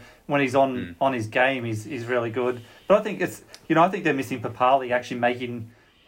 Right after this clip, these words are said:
Speaker 1: meters. He's, he's a massive part of their,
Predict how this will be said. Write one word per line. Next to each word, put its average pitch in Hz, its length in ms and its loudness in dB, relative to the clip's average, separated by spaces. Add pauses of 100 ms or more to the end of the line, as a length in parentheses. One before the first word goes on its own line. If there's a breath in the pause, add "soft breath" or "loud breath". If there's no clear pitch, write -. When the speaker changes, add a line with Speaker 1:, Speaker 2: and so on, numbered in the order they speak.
Speaker 1:
meters. 127 600 -2
He's, 156 340 -4 (180)
he's 170 260 0
a 160 80 2
massive 131 560 0
part 131 180 4
of 127 80 0
their, 123 300 0